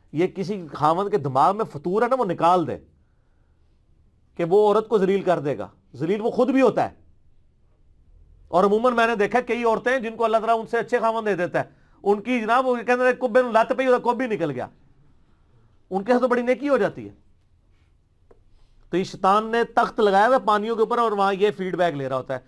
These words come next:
جس کے بارے میں نے کہا، ہو سکتا ہے برمودا ٹرائنگل پہ ہی وہ تخت لگا ہوا ہو شیطان کا،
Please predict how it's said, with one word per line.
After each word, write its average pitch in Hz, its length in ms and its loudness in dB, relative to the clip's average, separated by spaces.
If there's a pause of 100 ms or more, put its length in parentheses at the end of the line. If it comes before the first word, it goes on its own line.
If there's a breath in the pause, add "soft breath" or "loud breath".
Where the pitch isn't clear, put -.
(440 soft breath)
جس 147 140 -12
کے 196 80 -4
بارے 175 200 2
میں 185 120 -4
نے 185 80 -4
کہا، 190 100 0
ہو 175 140 2
سکتا 175 260 -8
ہے 180 60 0
برمودا 156 420 -4
ٹرائنگل 170 440 -4
پہ 202 60 -2
ہی 196 80 -2
وہ 175 120 -2 (160)
تخت 165 240 -6
لگا 147 200 -2
ہوا 131 140 -2
ہو 104 140 -6 (720)
شیطان 127 340 -4
کا، 85 120 -20